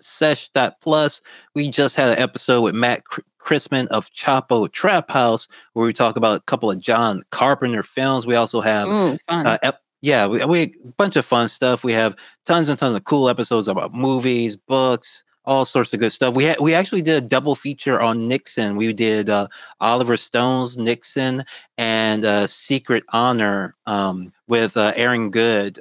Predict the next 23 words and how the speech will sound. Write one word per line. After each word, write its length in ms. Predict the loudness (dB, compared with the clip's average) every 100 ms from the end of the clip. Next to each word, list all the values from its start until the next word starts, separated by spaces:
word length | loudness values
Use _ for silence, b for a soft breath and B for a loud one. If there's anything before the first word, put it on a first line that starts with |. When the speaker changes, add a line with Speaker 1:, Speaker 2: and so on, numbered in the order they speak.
| -6
Speaker 1:
of, 460 | -2 0 -2 -4
uh, 280 | -4 0 0 -4 B B B
who 160 | -2 0
is 100 | 2
a, 140 | 0 0
he 160 | 0
was 220 | 0 0
a 40 | -2
great, 380 | 0 0 0 0
uh, 240 | 0 0 0
writer 420 | 0 2 2 0
and 180 | -2 -2
podcaster. 600 | -2 -2 -2 -4 -4 -2
And 100 | -2
we 80 |
got 300 | -2 -2 -2 0
really 280 | 0 0 -2
deep, 340 | -4 -6 -6
and 120 | -2 0
he 100 | 2
knows 280 | 2 2
Oliver 260 | 2 0 -4
Stone 560 | -8 -4 -2 0 -4